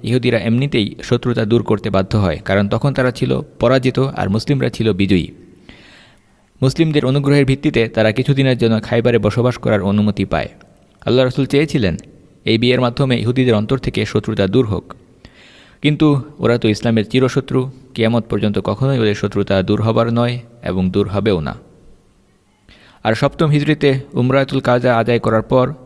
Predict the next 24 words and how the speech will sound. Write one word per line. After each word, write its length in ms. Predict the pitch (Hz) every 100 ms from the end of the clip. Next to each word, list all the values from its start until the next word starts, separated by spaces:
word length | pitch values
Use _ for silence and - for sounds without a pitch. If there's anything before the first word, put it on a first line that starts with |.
| -
রাসূলুল্লাহ 420 | - - 123 117 117
সাল্লাল্লাহু 420 | - 107 110 117
আলাইহি 180 | 117 110
সাল্লাম 240 | 117 107
বিয়ে 160 | 107 120
করেছিলেন 520 | 127 120 131 120 113 -
মাইমুনা 460 | 123 107 123 135 120
বিনতুল 300 | 110 110 104
হারিস 400 | 107 113 110 -
রাদিয়াল্লাহু 580 | 98 98 95 104 110
আনহাকে। 400 | 98 95 95 - - - - _ _ - _ - - -
মাইমুনার 460 | 110 120 151 160 147
পিতা 280 | 143 143
আল 160 | 123 110
হারিস 340 | 107 120 143
ইবনে 160 | 127 117
হাজন, 360 | 110 123 131 127
তিনি 220 | 110 110
ছিলেন 300 | - 113 107
বনু 220 | 110 120
হিলাল 340 | 110 127 135
গোত্রের 360 | 131 117 - 120
একজন 280 | 98 95 101
সর্দার। 400 | - 98 73